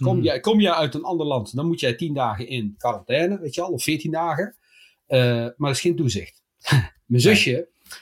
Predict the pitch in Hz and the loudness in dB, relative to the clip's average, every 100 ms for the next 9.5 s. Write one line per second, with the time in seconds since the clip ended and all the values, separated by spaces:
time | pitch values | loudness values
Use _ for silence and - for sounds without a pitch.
0 | _ - 123 160 139 151 143 165 151 135 | _ -4 2 2 2 0 -2 0 2 4
1 | 131 135 139 156 151 - 147 165 165 139 | 4 4 4 2 2 -2 0 2 4 4
2 | 151 175 127 180 180 156 127 123 131 147 | 4 2 2 0 0 0 0 -2 -2 0
3 | 151 170 170 170 - 160 170 156 151 160 | 2 2 0 -2 -2 -4 -4 -4 -4 -4
4 | 131 151 131 147 156 151 143 139 - 147 | -4 -4 -4 -4 -4 -6 -6 -8 -10 -10
5 | 117 - 147 - - - 127 135 170 160 | -10 -4 -4 -6 -16 -10 -2 2 4 2
6 | 151 127 185 202 160 - 160 131 135 196 | 2 2 4 2 0 0 0 0 -2 -2
7 | - 127 101 - 98 _ _ _ _ _ | -2 -2 -2 -8 -14 _ _ _ _ _
8 | - 165 139 185 - 123 117 117 147 160 | 4 6 6 4 0 -4 -4 -4 -2 0
9 | 131 120 160 127 95 | -2 -6 -6 -6 -8